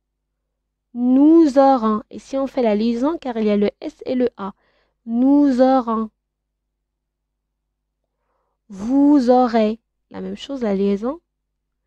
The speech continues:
Ils auront. Elles auront. Alors ici, c'est la conjugaison du verbe avoir au futur toujours. Et on dit j'aurai.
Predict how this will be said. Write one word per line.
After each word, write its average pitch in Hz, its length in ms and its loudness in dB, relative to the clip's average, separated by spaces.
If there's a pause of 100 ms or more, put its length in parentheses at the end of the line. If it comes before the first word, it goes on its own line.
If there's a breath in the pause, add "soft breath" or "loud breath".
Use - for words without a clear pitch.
(500)
Ils 269 600 2
auront. 226 540 0 (1300)
Elles 240 680 2
auront. 190 360 -4 (580)
Alors 190 240 -12
ici, 262 260 -12
c'est - 140 -6
la 214 140 -2
conjugaison 247 640 -2
du 254 120 -2
verbe 240 280 0 (100)
avoir 311 840 0 (160)
au 330 340 2 (240)
futur 226 640 -6
toujours. 214 560 -4 (300 soft breath)
Et 226 120 -2
on 202 140 -2
dit 220 380 -6 (380)
j'aurai. 220 600 0